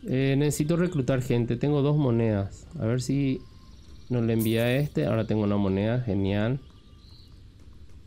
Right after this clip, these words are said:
Bueno, vamos a ver si conseguimos por ahí algunas que otras moneditas. Que nos hace bastante falta. Ahora está oscureciendo.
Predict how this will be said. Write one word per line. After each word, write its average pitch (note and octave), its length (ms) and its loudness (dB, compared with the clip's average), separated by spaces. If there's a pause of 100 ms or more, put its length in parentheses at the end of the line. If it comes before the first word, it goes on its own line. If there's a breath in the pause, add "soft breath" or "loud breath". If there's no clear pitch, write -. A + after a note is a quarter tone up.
(1700)
Bueno, D3 300 0 (420)
vamos C3 180 -2
a - 20 0
ver C#3 100 0
si C#3+ 140 -4
conseguimos C#3 540 0
por C3 120 0
ahí A2+ 100 2
algunas C3 360 2
que - 80 -2
otras C#3+ 260 0
moneditas. B2+ 580 2 (1300)
Que G2+ 60 -4
nos F#2 160 0
hace G2+ 160 -2
bastante G#2+ 520 0
falta. G#2 340 -2
Ahora F#2+ 200 2
está G2+ 160 -4
oscureciendo. G2+ 880 0